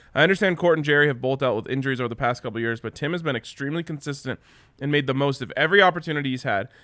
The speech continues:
He might not have the pedigree of the other guys, but I wouldn't be shocked, uh,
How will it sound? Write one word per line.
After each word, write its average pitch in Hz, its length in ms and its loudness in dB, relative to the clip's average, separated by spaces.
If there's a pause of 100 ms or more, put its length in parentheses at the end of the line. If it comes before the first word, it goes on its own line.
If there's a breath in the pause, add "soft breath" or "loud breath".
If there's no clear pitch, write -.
(120)
He 143 80 -4
might 165 140 6
not 185 100 6
have 175 120 6
the 151 60 2
pedigree 160 600 2 (240 soft breath)
of 127 160 0
the 131 100 2
other 127 160 2
guys, 123 240 4
but 120 140 -4
I 113 40 0
wouldn't 113 200 -2
be 113 80 -6
shocked, 110 360 -2
uh, 104 400 0